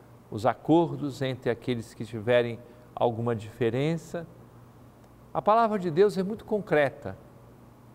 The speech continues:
porque ela vai ao encontro das diversas situações humanas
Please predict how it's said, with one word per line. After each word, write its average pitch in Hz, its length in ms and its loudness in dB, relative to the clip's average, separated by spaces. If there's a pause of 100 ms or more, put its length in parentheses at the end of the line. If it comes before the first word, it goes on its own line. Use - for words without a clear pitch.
porque - 480 -4
ela 139 240 0
vai 131 460 0
ao 120 160 -2
encontro 147 680 -2
das 127 240 0
diversas 156 580 -2
situações 123 720 -4
humanas 117 760 -6